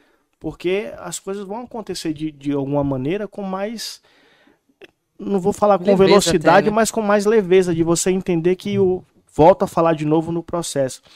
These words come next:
Speaker 1: O processo na minha vida, ele foi muito, muito brutal, tanto na parte boa quanto na parte ruim. Então, a gente, se a gente consegue entender isso, as coisas vão fluir com muito mais naturalidade. Então,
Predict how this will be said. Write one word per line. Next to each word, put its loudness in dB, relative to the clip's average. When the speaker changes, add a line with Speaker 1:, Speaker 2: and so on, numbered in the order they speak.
Speaker 1:
O -12
processo -2
na 2
minha 2
vida, -2
ele -2
foi -4
muito, -6
muito -4
brutal, 4
tanto 2
na 2
parte 0
boa 2
quanto -2
na -2
parte -6
ruim. -2
Então, -6
a -6
gente, -12
se -12
a -6
gente -14
consegue -6
entender -4
isso, -8
as -12
coisas -10
vão -10
fluir -10
com -12
muito -12
mais -6
naturalidade. -4
Então, -4